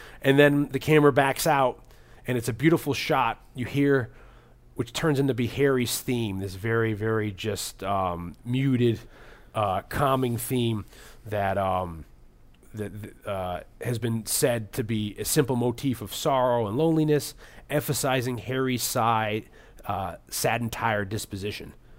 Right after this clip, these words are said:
You know, and it's interesting to note that the camera zooms back and you see him walking away. You don't know where he's going.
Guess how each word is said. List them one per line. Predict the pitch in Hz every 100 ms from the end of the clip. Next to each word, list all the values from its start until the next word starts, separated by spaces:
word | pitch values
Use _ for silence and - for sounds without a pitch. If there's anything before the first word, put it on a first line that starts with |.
| - - - -
You | 117
know, | 107 104
and | 110
it's | 104
interesting | 170 160 135 147 127
to |
note | 127 131 131
that | 120 120
the | 120
camera | 156 156 143
zooms | 120 175 147
back | 127 123 123 - -
and | 120
you |
see | 113 139
him | 120
walking | 131 135
away. | 127 120 117
You |
don't | 117
know | 127
where | 117 117 123
he's | 110
going. | 104 101 101